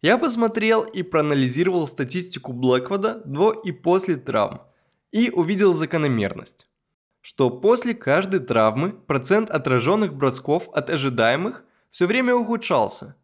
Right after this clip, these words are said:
и никогда не восстанавливался. И тут большой вопрос, восстановится ли когда-нибудь? Ведь каждая травма уменьшает спектр возможностей тела.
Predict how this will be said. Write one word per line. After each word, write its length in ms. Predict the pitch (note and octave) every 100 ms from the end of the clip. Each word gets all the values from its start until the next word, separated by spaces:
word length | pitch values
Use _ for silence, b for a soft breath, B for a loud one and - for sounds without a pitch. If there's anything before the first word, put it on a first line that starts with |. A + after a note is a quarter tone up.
| _
и 340 | G#3 A#3 - -
никогда 380 | F3+ F3 B2+ C#3+
не 80 | C#3
восстанавливался. 920 | A#2+ - C3 A#2 G2+ - C3+ - _ _ _ _ _ _ _ _ _ -
И 300 | F#3+ F#3+ F#3
тут 220 | A#3+ A3
большой 320 | A3+ - A3
вопрос, 600 | G3+ - A#2+ - - - _ _ _
восстановится 640 | D3+ F3+ F#3 A#3 C#4+ C4+ A#3+
ли 80 |
когда-нибудь? 880 | A#3 G#3+ C#3+ C#3+ C#3+ G#2+ F#2+ - - _ _ _ -
Ведь 240 | C#3 -
каждая 440 | - G#3 A#3+ G#3+ A3+
травма 640 | A3+ C3+ C#3+ C3 A2 G#2 -
уменьшает 560 | A#2+ A2+ - D#3 E3+
спектр 480 | - C#3+ C#3+ C#3+ D3+
возможностей 760 | B2+ A2+ A#2+ B2+ A#2+ A#2+ - A#2+
тела. 460 | - A2+ G2+ -